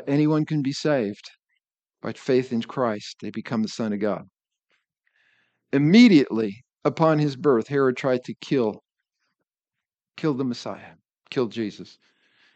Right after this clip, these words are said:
And his family, being warned in a dream, had to flee to Egypt.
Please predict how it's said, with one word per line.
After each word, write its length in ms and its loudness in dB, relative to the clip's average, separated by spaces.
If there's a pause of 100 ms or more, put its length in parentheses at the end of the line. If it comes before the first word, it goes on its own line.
(140)
And 100 0
his 140 0
family, 400 4
being 320 2
warned 340 2
in 120 0
a 20 -4
dream, 260 0
had 220 -4
to 80 -20
flee 380 -8
to 140 -12
Egypt. 460 -2